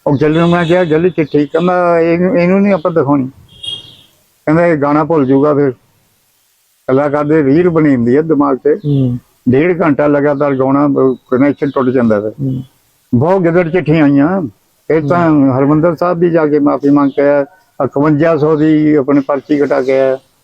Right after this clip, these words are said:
Speaker 2: ਹੂੰ।
Speaker 1: ਇਕਵੰਜਾ ਸੌ ਤੋਂ ਕਿੰਨਾ ਸੀ?
Speaker 2: ਹੂੰ।
Speaker 1: ਇਹ ਦੇਖ ਲਓ,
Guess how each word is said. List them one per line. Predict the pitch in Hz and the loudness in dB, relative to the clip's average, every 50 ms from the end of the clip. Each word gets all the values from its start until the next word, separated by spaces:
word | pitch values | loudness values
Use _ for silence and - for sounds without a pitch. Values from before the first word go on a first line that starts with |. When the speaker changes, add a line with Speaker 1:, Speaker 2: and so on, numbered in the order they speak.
| _ _ - 143 | _ _ -4 -2
Speaker 2:
ਹੂੰ। | 139 131 131 123 120 - 135 | 0 0 0 -2 -2 -4 -6
Speaker 1:
ਇਕਵੰਜਾ | 117 - 151 151 156 147 170 170 160 | -4 -2 -2 0 0 0 0 0 0
ਸੌ | 139 160 165 | 0 0 2
ਤੋਂ | 156 165 160 | 2 0 0
ਕਿੰਨਾ | - 156 147 147 151 147 | 0 0 2 2 2 0
ਸੀ? | 120 143 135 127 - - _ _ _ _ _ _ _ _ _ _ _ _ _ _ _ _ _ - | 0 -2 -4 -4 -6 -16 _ _ _ _ _ _ _ _ _ _ _ _ _ _ _ _ _ -2
Speaker 2:
ਹੂੰ। | 156 156 143 | 0 2 2
Speaker 1:
ਇਹ | 135 | 2
ਦੇਖ | 131 135 131 131 120 | 2 2 2 0 0
ਲਓ, | 110 104 101 | -2 -4 -6